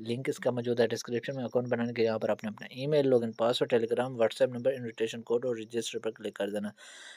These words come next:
रजिस्टर पर कैसे, जैसे क्लिक करेंगे, यहाँ पर आप, आप ईमेल और पासवर्ड टाइप करके लॉगिन कर लेना है। तो मैं जल्दी से लॉगिन कर ले-, जैसे लॉगिन करेंगे, आपके सामने कुछ इस तरह का एक इंटरफेस आ जाएगा। "You can send in every day to earn commission", ठीक है ना। Minimum deposit amount ten T R X, minimum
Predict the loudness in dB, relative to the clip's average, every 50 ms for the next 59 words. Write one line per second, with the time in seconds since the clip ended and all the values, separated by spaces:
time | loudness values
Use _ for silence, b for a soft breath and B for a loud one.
0 | B B -8 -4 -4 -2 -2 0 0 0 2 2 2 2 2 2 0 0 4 4
1 | 6 6 6 2 0 2 0 0 0 0 0 0 0 0 0 0 2 2 2 2
2 | 0 -2 -8 -10 -14 -14 -16 -18 -20 _ _ _ -6 -4 -2 0 2 4 6 6
3 | 4 4 2 -2 -2 0 -2 -2 0 0 -2 -2 -2 -2 -4 -2 0 0 0 2
4 | 2 0 0 -2 -4 -4 -4 -4 -4 -4 -4 -4 -4 -2 -2 -2 -2 -2 0 0
5 | 0 0 2 2 2 2 2 2 4 4 2 4 4 4 4 4 2 -2 _ -6
6 | -16 b b b b b b b b b b b b _ 2 2 2 6 8 10
7 | 10 10 10 6 6 4 4 4 6 6 6 6 6 4 0 -2 -2 -2 -4 -4
8 | -4 -2 0 2 2 2 4 4 4 4 4 2 0 0 0 -4 -4 -2 -2 -2
9 | 0 0 0 0 2 2 0 2 0 0 0 -2 -2 -2 -4 -4 -4 -6 -6 -2
10 | -2 0 0 0 -2 -2 -4 -2 -2 -2 0 0 0 0 0 2 4 4 4 4
11 | 2 -2 -6 -2 -2 -2 -2 0 -2 -4 -4 -4 -4 -4 -4 -4 -4 -4 -4 -6
12 | -6 -8 -8 -6 -6 -4 -4 -4 -4 -2 -4 -4 -4 -4 0 2 4 4 4 4
13 | 2 2 2 2 2 4 4 4 4 6 6 6 6 6 4 2 0 -2 -2 0
14 | 0 0 0